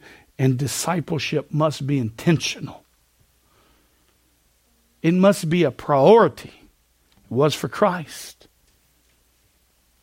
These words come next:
He went to Galilee, and there he found Philip, and now Philip has a choice to make. He can obey or he can reject.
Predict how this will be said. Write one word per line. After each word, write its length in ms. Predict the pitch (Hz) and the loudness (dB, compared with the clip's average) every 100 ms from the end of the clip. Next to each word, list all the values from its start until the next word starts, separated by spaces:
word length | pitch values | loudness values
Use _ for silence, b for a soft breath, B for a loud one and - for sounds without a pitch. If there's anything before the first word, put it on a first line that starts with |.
| _ _ _ _ _ _ _ _ _ _ b | _ _ _ _ _ _ _ _ _ _ b
He 120 | 185 | 0
went 400 | 180 170 214 220 - | 4 6 4 2 -6
to 80 | |
Galilee, 540 | 151 175 190 185 180 175 | 0 4 6 4 2 2
and 140 | 147 | 2
there 220 | 160 180 | 4 4
he 80 | 170 | 2
found 280 | - 175 156 | 0 -2 -2
Philip, 300 | - 180 170 | -2 -2 0
and 100 | 147 | -2
now 140 | 156 | -2
Philip 380 | 135 - 180 160 | -2 0 0 0
has 200 | 143 143 | 0 -2
a 60 | 131 | -4
choice 400 | - 151 120 - | -6 -4 -4 -6
to 100 | 101 | -10
make. 220 | - - _ _ _ _ _ _ _ _ _ _ _ _ _ _ _ _ - | -10 -12 _ _ _ _ _ _ _ _ _ _ _ _ _ _ _ _ -2
He 100 | 175 | 0
can 180 | 160 | 4
obey 400 | 147 127 170 202 | 2 4 6 6
or 140 | 190 156 | 6 4
he 100 | 160 | 2
can 160 | 160 | 2
reject. 760 | 151 139 131 190 143 - - | 0 0 2 4 2 -4 -20